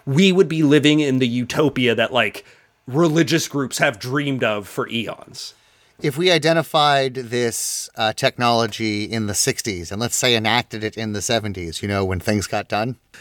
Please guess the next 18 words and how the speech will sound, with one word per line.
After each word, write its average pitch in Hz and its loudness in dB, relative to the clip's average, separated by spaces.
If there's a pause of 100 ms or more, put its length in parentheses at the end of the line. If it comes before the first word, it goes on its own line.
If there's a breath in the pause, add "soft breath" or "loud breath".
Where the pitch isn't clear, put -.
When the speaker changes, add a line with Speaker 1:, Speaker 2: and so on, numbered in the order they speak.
(160 loud breath)
Speaker 2:
do 139 0
you 185 4
think, 190 -2 (120)
uh, 147 4
we 156 4
would 160 0
have 143 2
the 135 -4
same 147 2
forty-fifth 139 0
president 123 0
of 117 -2
the 117 -2
United 110 -2
States? - -8 (1500)
Speaker 1:
Maybe. 262 2
I 175 2
mean 196 2